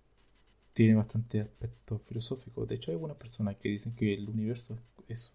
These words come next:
una máquina de Turing, una especie de computador, ¿no? Desde el punto de vista matemático, ¿no? Como conocemos como computador. Bueno, quién sabe.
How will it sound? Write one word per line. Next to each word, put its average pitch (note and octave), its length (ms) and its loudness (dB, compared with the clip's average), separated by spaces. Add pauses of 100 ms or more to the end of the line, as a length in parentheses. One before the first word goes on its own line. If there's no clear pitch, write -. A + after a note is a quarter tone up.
una G#2 200 -8
máquina G#2 340 -4
de G2 80 -4
Turing, A#2 300 -2
una G#2 100 -4
especie - 280 -4
de G#2+ 120 -2
computador, A2 640 -10
¿no? G#2 100 -12 (560)
Desde A2+ 120 4
el G2+ 60 4
punto - 220 2
de G#2 40 6
vista G#2 120 -4
matemático, A2 420 2
¿no? A2+ 100 0 (140)
Como A2+ 160 -8
conocemos A2+ 460 -4
como G#2 120 -6
computador. A2+ 360 -8 (680)
Bueno, A2 220 0
quién A2 140 4
sabe. G#2 280 -4